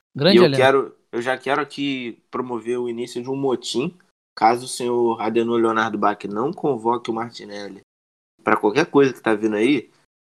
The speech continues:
Speaker 2: a gente vai atrás dele, vamos pegar ele.
Speaker 1: Mas então é isso, exatamente isso que nos propo-, propusemos a falar hoje. Primeiro episódio aqui de dois mil e vinte. Só recapitulando, programas semanais, um meu, um da Julinha,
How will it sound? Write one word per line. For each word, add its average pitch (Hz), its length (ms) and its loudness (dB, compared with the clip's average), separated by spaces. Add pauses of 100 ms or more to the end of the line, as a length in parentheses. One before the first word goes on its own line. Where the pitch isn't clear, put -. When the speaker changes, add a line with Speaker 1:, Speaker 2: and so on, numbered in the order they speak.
(100)
Speaker 2:
a 104 80 -8
gente 101 240 -8
vai 107 120 2
atrás 127 320 -2
dele, 101 240 2
vamos 95 240 -8
pegar 107 260 0
ele. 104 240 0 (480)
Speaker 1:
Mas 180 220 -4
então 220 280 4
é 220 120 8
isso, 208 420 2 (340)
exatamente 165 720 2
isso 151 400 -2 (400)
que - 120 -4
nos 135 180 -2
propo-, 131 720 -2
propusemos 151 720 -2
a 139 80 -4
falar 127 400 -4
hoje. 131 240 -10 (240)
Primeiro 147 240 -8
episódio 135 380 -6
aqui 131 240 -2 (500)
de 151 60 0
dois 143 180 2
mil 131 180 0
e 110 60 -12
vinte. 123 220 -4
Só 196 100 4
recapitulando, 180 760 2
programas 208 460 4
semanais, 160 840 0
um 151 200 2
meu, 151 440 6
um 139 120 0
da 139 100 2
Julinha, 131 480 -4